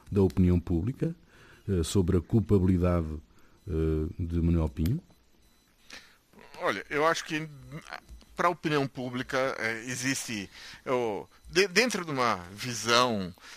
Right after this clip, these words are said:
Speaker 2: generalizada, que muitas vezes acontece, existe a ideia, "Ah, é poderoso, te-, mexeu com dinheiro, a polícia foi atrás, então essas pe-, eh, essas pessoas têm alguma culpa, alguma culpa no cartório, não sei qual é,
Speaker 1: Uhum.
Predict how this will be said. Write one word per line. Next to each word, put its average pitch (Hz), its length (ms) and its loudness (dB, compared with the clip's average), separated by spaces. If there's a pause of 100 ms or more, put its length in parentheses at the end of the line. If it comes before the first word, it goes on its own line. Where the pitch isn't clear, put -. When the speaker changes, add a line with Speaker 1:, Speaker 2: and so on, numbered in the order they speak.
(120)
Speaker 2:
generalizada, 123 1080 0
que 113 140 -8
muitas 131 380 -4
vezes 123 200 -4
acontece, 123 680 -4
existe 110 320 -10
a - 20 -10
ideia, 117 220 -2
"Ah, 143 200 4
é 127 120 -2
poderoso, 131 680 0
te-, 131 280 -2
mexeu 127 360 -2
com 117 160 -8
dinheiro, 127 560 -2 (320)
a 131 80 0
polícia 131 440 -4
foi 123 200 0
atrás, 117 520 2
então 110 340 -2
essas 113 240 -6
pe-, 117 120 -12
eh, 104 260 0
essas - 280 -6
pessoas - 460 -8
têm 127 220 0
alguma 113 280 -4
culpa, - 400 -12
alguma 135 640 -2
culpa 143 420 -6
no 139 140 -6
cartório, 107 680 -4
não 113 140 -6
sei 110 180 -4
qual 113 240 -2
é, 131 140 4
Speaker 1:
Uhum. 80 260 0